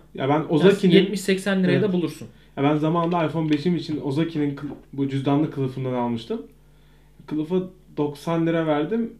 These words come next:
Speaker 1: Birinci ayın sonunda kılıf gitti.
Speaker 2: Evet.
Speaker 1: Ve ben gittim kılıfı garantiye verdim. Biraz öyle garanti koşullarına çok takarım çünkü bu konularda.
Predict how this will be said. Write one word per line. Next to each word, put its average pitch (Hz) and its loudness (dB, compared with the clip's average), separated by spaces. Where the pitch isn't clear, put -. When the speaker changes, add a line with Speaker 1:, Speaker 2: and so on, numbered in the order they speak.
Speaker 1:
Birinci 185 4
ayın 196 6
sonunda 214 2
kılıf 226 0
gitti. - -4
Speaker 2:
Evet. 127 -10
Speaker 1:
Ve 202 6
ben 208 6
gittim 226 2
kılıfı 196 -2
garantiye 175 4
verdim. 139 -4
Biraz 139 0
öyle 139 0
garanti 151 2
koşullarına 156 0
çok 156 -8
takarım 139 -2
çünkü 117 -6
bu 123 -14
konularda. 127 -2